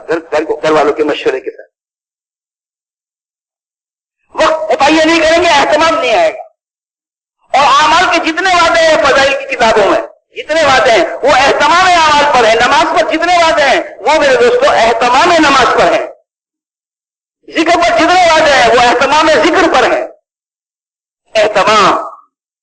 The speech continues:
تعلیم کا اہتمام ہوگا جب کہ گھر میں وقت متعین۔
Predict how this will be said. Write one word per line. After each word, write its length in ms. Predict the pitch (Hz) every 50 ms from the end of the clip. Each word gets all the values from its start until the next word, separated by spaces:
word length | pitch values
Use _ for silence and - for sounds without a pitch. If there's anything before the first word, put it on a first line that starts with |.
| _ _ _ _ _ _ _ _ _ _ _ _ _ _ _ _ _ _ _ _ _ _ _ _ _ _ _ _ _ _ _ _ _ _ _ _ _ _ _ _ _ _ _ _ _ _ _ _ _ _ _ _ _ _ _ _ _ _ - -
تعلیم 380 | - - - - - 160 -
کا 100 | - 202
اہتمام 540 | 196 180 160 - 165 180 208 208 190 175 170
ہوگا 120 | 156 143
جب 380 | - - 554 508 - - - -
کہ 100 | 196 160
گھر 140 | 156 156 170
میں 100 | 175 160
وقت 200 | 160 160 165 160
متعین۔ 420 | 156 147 - 131 123 123 - _